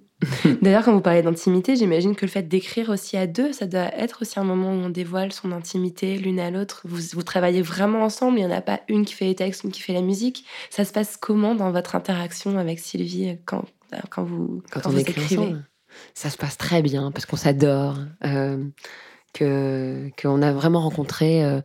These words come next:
Speaker 2: euh, toutes les deux la femme, euh, qui a, qui nous a sauvé la vie. Euh, qu'ensemble, on est devenues plus fortes, qu'ensemble, on s'est donné du courage, qu'ensemble, on ose, et puis, euh, on est des, des amies, euh,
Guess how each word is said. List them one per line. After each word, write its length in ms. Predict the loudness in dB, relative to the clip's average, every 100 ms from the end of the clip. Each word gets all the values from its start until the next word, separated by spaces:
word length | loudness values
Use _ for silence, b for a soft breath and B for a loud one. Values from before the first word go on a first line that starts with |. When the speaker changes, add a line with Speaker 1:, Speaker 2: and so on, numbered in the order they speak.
| B B B -4
Speaker 2:
euh, 460 | -2 0 0 -2 -2 -6 -10 -12 -14 -8
toutes 180 | -4 2
les 80 | 2
deux 160 | 4 4
la 120 | 2
femme, 360 | 2 2 4 4
euh, 260 | 4 2
qui 240 | 0 2 2
a, 340 | 2 -2 -2
qui 140 | 2
nous 120 | 4 4
a 60 |
sauvé 240 | 4 4 4
la 80 | 4
vie. 260 | 0 -8 _ B B B -6 0
Euh, 480 | 2 2 2 0 0
qu'ensemble, 520 | 0 2 4 4 4 4
on 280 | 4 4
est 80 | 4
devenues 320 | 2 2 2
plus 140 | 2 2
fortes, 480 | 2 -2 -4 -12 -8
qu'ensemble, 420 | -4 0 0 -2
on 40 |
s'est 120 | -6 -2
donné 220 | 0 0
du 140 | 0
courage, 560 | 0 2 2 0 -2 -6 B B B B B -4
qu'ensemble, 400 | -2 2 2 4
on 160 | 4
ose, 300 | 4 2 2
et 80 | -2
puis, 320 | -2 0 0
euh, 100 | 0 0 -2
on 100 | -2
est 120 | -2
des, 420 | -2 -2 -4 -6 -12 _ _ _ 2
des 260 | 4 6
amies, 440 | 4 6 4 2
euh, 120 | 0